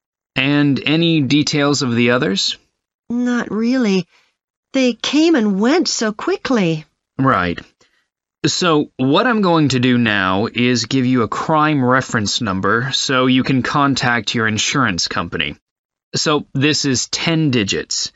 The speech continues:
Speaker 1: Eight seven nine five four, eight two three six one.
Speaker 2: Thank you.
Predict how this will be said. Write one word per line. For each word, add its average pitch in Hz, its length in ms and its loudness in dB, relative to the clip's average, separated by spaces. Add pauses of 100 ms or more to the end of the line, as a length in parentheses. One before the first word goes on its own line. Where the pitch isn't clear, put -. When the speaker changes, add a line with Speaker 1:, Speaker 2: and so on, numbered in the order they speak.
(600)
Speaker 1:
Eight - 480 -2
seven 147 560 0
nine 117 540 0
five 123 440 -2
four, 92 560 -4 (640)
eight - 380 -2
two 135 320 2
three 113 680 -2 (240)
six - 400 -4
one. 78 380 -8 (720)
Speaker 2:
Thank 185 280 -2
you. 147 200 -4